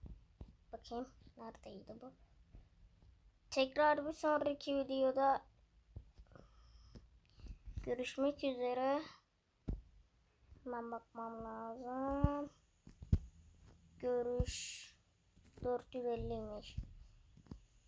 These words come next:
Tekrar bir sonraki videoda görüşmek üzere. Görüşürüz. Bunu da alayım mı?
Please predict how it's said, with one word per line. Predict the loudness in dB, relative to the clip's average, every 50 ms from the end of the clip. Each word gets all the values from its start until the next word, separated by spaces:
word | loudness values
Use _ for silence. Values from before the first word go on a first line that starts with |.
| -20 -20 -16 -14 -14 -14 -14 -14 0 4
Tekrar | 4 4 6 8 10 10 10 8
bir | 4
sonraki | 4 6 6 6 6 4 2 2 2
videoda | 2 2 4 4 4 6 6 4
görüşmek | 4 4 4 4 4 2 0 0 0 0 2 0
üzere. | 0 0 2 2 2 4 4 6 8 8 6 6 2 -4 -12 -14 -16 -20 _ -20 -20 -20 -20 -20 -20 -20 -20 -20 -20 -20 _ -4
Görüşürüz. | 2 2 4 4 4 4 2 0 0 4 4 6 6 6 6 6 6 4 4 2 2 0 -2 -4 -4 -6 -8 -2 8 10 10 10 12 12 12 12 12 8 0 -8 -8 -6 -6 -8 -8 -8 _ -12 -8 -8 -8 -6 2 2 2 2 4 2 2 2 2 -2 -8 -6
Bunu | -4 -4 -2 0
da | 2 2
alayım | 4 4 2 0 -2 -2
mı? | -4 -8